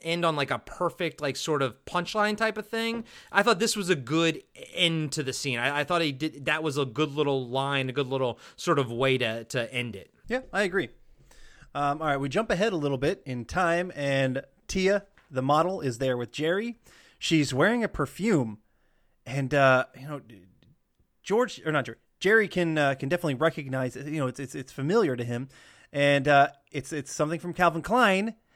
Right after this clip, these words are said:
Speaker 2: and it smells just like the beach. Holy shit!
Speaker 1: <laughs>
Speaker 2: This is a callback to the Pez dispenser episode, which was in season three.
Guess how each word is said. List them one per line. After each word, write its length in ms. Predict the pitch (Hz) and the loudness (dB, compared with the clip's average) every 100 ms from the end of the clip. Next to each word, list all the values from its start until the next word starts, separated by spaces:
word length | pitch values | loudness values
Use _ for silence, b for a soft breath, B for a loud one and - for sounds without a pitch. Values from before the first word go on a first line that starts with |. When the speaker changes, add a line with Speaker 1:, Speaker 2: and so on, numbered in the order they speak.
| _ - | _ -4
Speaker 2:
and 140 | 143 | 0
it 100 | 156 | 0
smells 560 | - 170 170 165 170 131 | -2 2 6 6 4 0
just 300 | 151 139 135 | -2 -2 0
like 280 | 131 135 147 | 2 2 0
the 100 | 175 | -2
beach. 540 | 269 262 - - - _ _ _ _ _ | 0 -2 -2 -8 -10 _ _ _ _ _
Holy 580 | - 143 151 165 185 226 | 4 8 10 8 6 0
shit! 480 | - - 370 220 - | -2 2 2 2 -2
Speaker 1:
<laughs> 40 | |
Speaker 2:
This 340 | 135 110 139 175 | -6 -4 -2 -2
is 120 | 240 | 0
a 60 | 277 | 0
callback 760 | - 285 294 190 170 165 - b b - | 4 8 8 10 10 10 4 b b -4
to 260 | 185 180 160 | 2 2 4
the 120 | 165 | 2
Pez 440 | - - 208 202 | 0 2 4 2
dispenser 520 | 170 180 180 160 165 165 | -2 -4 -2 0 0 2
episode, 680 | 214 302 - 139 131 131 135 b b b - | 2 0 2 6 6 2 -4 b b b -4
which 160 | 156 | 2
was 140 | 170 170 | 2 4
in 120 | 233 | 0
season 380 | - 226 190 165 | -2 -4 -2 -4
three. 520 | - 262 214 143 | -4 0 2 2